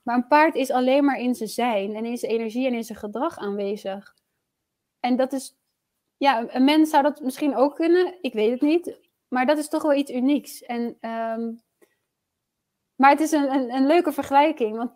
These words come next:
het zou heel mooi zijn als, als de samenleving er zo uitziet. Dat iedereen in afstemming is, en, ehm,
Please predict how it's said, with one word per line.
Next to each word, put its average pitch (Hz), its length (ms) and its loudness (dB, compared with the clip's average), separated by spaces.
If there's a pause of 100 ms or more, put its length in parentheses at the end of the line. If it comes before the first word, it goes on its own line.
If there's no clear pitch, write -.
(140)
het 233 160 -14
zou 254 160 4
heel 254 120 0
mooi 247 180 0
zijn 202 140 -8
als, 202 260 -10
als 208 200 -12
de - 60 -20
samenleving 214 580 -6
er 208 60 -12
zo 220 80 -8
uitziet. 214 520 -12 (600)
Dat 220 200 -6
iedereen 226 340 -4
in 226 120 -4
afstemming 208 500 -4
is, 202 280 -8
en, 196 240 -8
ehm, 196 340 -6